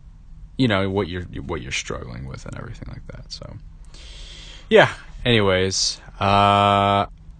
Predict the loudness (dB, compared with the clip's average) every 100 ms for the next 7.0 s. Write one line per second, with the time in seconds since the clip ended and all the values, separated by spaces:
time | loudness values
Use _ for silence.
0 | -20 -20 -20 -20 -18 -8 -6 -2 2 2
1 | 2 0 -4 -14 -18 -20 -20 -20 -20 -16
2 | -10 -6 -4 -4 -6 -10 -10 -8 -8 -8
3 | -10 -12 -12 -14 -14 -16 -16 -16 -6 -4
4 | -4 -8 -16 -10 -6 -6 -6 -6 -6 -6
5 | -8 -8 -10 -10 -10 -8 -10 -10 -10 -8
6 | -6 -6 -6 -8 -10 -10 -10 -10 -8